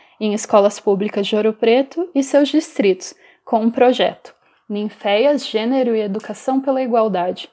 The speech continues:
no qual trabalhamos temas como a masculinidade tóxica, com estudantes de diversas séries e idades, a fim de buscarmos juntos a reflexão e um novo padrão de expressão masculina.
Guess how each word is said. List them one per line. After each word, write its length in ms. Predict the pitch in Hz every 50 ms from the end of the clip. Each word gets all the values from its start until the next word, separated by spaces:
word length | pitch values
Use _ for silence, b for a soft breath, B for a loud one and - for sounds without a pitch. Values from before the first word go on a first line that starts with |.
| _ _
no 140 | - 214 226
qual 220 | 226 - 247 240 247
trabalhamos 600 | - 262 226 226 226 220 220 226 226 226 - -
temas 360 | - 269 269 269 269 269 -
como 180 | - 254 233
a 60 | 233 226
masculinidade 840 | 220 226 233 - - 208 202 208 208 208 202 202 196 196 196 - _
tóxica, 580 | - 208 196 208 226 - - - - 339 320 B B B B B B B B B
com 200 | - - 233 247
estudantes 600 | 247 254 254 - 269 220 247 254 262 262 - -
de 140 | - 254 247
diversas 600 | 233 247 226 247 240 269 302 330 320 - 320 302
séries 460 | - - 254 220 220 226 247 240 -
e 100 | 254 277
idades, 460 | 285 254 226 185 - 185 - - - b b b b
a 140 | - 214
fim 220 | 220 - 302 285 294
de 80 | 285
buscarmos 560 | 247 254 277 269 - - 269 247 247 247 254 240
juntos 560 | - 220 233 269 302 302 - - 214 - 214
a 40 | 202
reflexão 880 | 202 233 254 254 - 269 262 262 - - - - 214 214 233 277 277 _ - -
e 80 | 262
um 80 | 277 277
novo 320 | 262 240 233 247 247 254
padrão 500 | 254 269 254 226 208 196 214 220 226 247
de 100 | 233 262
expressão 600 | 254 233 - - - 233 220 - - 285 277 294
masculina. 680 | 294 294 285 - - - 269 226 196 185 - - -